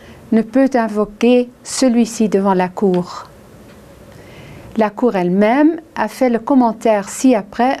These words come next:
au sujet de l'enregistrement. La Cour observera qu'un traité ou accord international non enregistré auprès du secrétariat de l'Organisation des Nations Unies ne peut,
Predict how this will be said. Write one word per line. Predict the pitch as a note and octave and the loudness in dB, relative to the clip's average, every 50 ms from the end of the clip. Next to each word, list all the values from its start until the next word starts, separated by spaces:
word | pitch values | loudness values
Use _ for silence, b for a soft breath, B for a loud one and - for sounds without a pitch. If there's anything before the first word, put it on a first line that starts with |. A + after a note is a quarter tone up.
| - - - - | -10 -18 -10 -4
au | - A3 A3 | -2 -2 -2
sujet | A3 - - A3+ G#3+ G3 G#3 B3 B3+ | -2 -2 0 0 0 2 2 0 0
de | A3 G3 G3+ | -2 -2 -2
l'enregistrement. | G#3 G#3 G#3 F#3+ G3 F#3+ F3+ G#3+ G#3+ G3+ - - - G#3 G3 F#3 F3+ F3 E3 D#3+ G#3 G#3 - - - - - - - - - - - - - B B B B B B B B B B B B B B - - | 0 0 0 0 0 0 0 0 -2 -2 -4 -6 -2 -2 0 2 2 0 -2 -4 -10 -14 -16 -20 -20 -20 -20 -20 -20 -20 -20 -20 -20 -20 -20 B B B B B B B B B B B B B B -2 0
La | A3 A#3 A3+ | 0 0 0
Cour | A#3 - - D4 D#4 E4 F4 E4+ - - | -4 -2 2 2 4 4 2 0 -2 -4
observera | - B3 A#3+ - - - C4+ C4 A#3+ A3 A#3+ G#3+ G3+ F#3 F3 F3+ | -6 -6 -6 -4 -2 0 0 0 0 -2 -2 -2 -2 -4 -4 -4
qu'un | - - G#3+ G3+ | -4 -4 -4 -4
traité | - - - - D4 D4 D4 - C4+ A#3+ G#3+ | -6 -8 -2 -2 -2 -2 0 0 2 2 2
ou | G3+ G#3 | 2 2
accord | G#3 G3+ G3+ - C#4 C#4 B3 | 0 -2 -2 -2 -2 0 0
international | A#3+ A3+ - G#3+ G#3 G3+ G3 G3+ - - F#3+ F#3 F#3 F3+ E3+ E3 - - - | -2 -2 -2 -2 -2 -2 -4 -4 -2 -2 0 2 2 2 0 0 -4 -6 -8
non | F#3 F#3 G3 G3+ A3 B3 C4 B3+ A#3+ | -2 2 4 4 6 6 4 2 2
enregistré | F#3 E3 G3+ G3+ F#3+ G#3 G3+ F#3 F#3 F#3 F3+ - - - G#3 F#3+ F#3 - | 0 -2 -2 0 0 -2 -2 -2 -4 -8 -8 -10 -4 -2 0 0 0 0
auprès | - G#3+ - - - A3 | -2 -4 -4 -2 -2 -2
du | G3 F#3 | -2 -4
secrétariat | F3 - - F#3 F3 - F#3 F3 F3+ - F3+ E3+ F3 F3+ F#3+ F#3 F3+ F3+ B B B B B B B B - | -6 -6 -6 -6 -2 -2 -4 -2 -2 -2 -2 -2 -2 0 0 0 -2 -2 B B B B B B B B -2
de | A3+ A#3+ | 0 0
l'Organisation | A#3+ A#3 A3 G3 F#3+ G3+ F#3+ F#3 F#3+ F3 G3 F#3+ F#3 - - A#3+ | 0 0 -2 -2 -4 -4 -4 -4 -4 -2 -2 -4 -2 0 0 0
des | A3 G3+ F#3+ | 2 2 2
Nations | F3+ F3+ F3+ F3 - - F#3 F3+ | 2 0 -2 -2 -2 -2 -2 0
Unies | F3+ G3+ G#3 A3 A#3+ C#4 D#4 E4+ E4+ B B B B B B B B B B - | 2 2 4 4 6 4 4 2 0 B B B B B B B B B B 2
ne | G#3 G#3+ A#3+ C4 | 2 4 4 2
peut, | B3+ B3+ - G3+ F#3 F3 | 0 -2 0 0 0 0